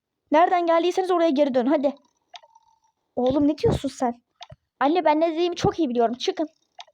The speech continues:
Çıkın. Benim hamile karım size hizme-, hizmet etmek zorunda değil. Çık.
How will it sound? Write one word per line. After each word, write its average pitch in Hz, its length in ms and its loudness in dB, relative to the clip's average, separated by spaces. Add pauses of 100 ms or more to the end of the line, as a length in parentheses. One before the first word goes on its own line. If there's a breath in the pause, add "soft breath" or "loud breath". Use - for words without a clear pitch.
(120)
Çıkın. 427 300 2 (640)
Benim 277 140 -4
hamile 285 380 -4
karım 311 360 -4
size 294 240 -4
hizme-, 302 240 0
hizmet 302 320 2
etmek 320 260 -2
zorunda 294 320 0
değil. 254 200 -2
Çık. - 320 0